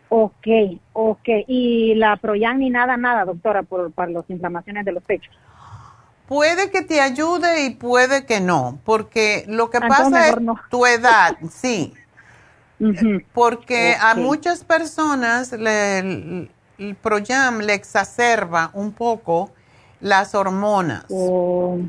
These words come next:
Speaker 2: Y por
Speaker 1: ok.
Speaker 2: eso, como no
Speaker 1: Doc-
Speaker 2: sabemos cómo están tus hormonas y a tu edad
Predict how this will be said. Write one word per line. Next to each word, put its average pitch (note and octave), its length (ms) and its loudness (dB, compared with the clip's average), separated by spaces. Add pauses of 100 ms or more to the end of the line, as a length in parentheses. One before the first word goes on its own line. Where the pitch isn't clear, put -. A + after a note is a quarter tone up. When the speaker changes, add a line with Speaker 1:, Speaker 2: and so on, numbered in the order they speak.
(260)
Speaker 2:
Y A3+ 140 -6
por A3 240 0
Speaker 1:
ok. A3+ 60 6
Speaker 2:
eso, B3 380 2
como A3+ 220 0
no A#3+ 120 0
Speaker 1:
Doc- A3+ 60 0
Speaker 2:
sabemos C4 560 2
cómo A3+ 240 0
están B3 300 0
tus C4 200 -6
hormonas C4 680 0
y G3+ 60 -2
a F#3 160 0
tu F#3 120 0
edad A3+ 520 4